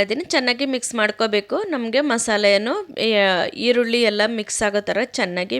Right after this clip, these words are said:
ಮಿಕ್ಸ್ ಮಾಡ್ಕೋಬೇಕಾಗುತ್ತೆ. ಚೆನ್ನಾಗಿ ಮಿಕ್ಸ್ ಮಾಡ್ತಿದ್ದೀನಿ. ಮಿಕ್ಸ್ ಮಾಡಿಕೊಂಡು ನಾ ಇವಾಗ ಒಂದು ಮುಚ್ಚಳ ಮುಚ್ಚಿಬಿಟ್ಟು ನಾವು ಒಂದು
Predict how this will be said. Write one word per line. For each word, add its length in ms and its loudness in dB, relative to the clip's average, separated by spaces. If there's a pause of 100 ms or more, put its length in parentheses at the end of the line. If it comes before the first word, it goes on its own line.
ಮಿಕ್ಸ್ 240 -8
ಮಾಡ್ಕೋಬೇಕಾಗುತ್ತೆ. 880 -4 (540)
ಚೆನ್ನಾಗಿ 360 0 (100)
ಮಿಕ್ಸ್ 240 -6
ಮಾಡ್ತಿದ್ದೀನಿ. 540 -4 (100)
ಮಿಕ್ಸ್ 240 -4
ಮಾಡಿಕೊಂಡು 540 -2 (500)
ನಾ 120 4 (140)
ಇವಾಗ 200 0 (220)
ಒಂದು 260 -4
ಮುಚ್ಚಳ 320 -6
ಮುಚ್ಚಿಬಿಟ್ಟು 540 -4 (380)
ನಾವು 240 4
ಒಂದು 180 2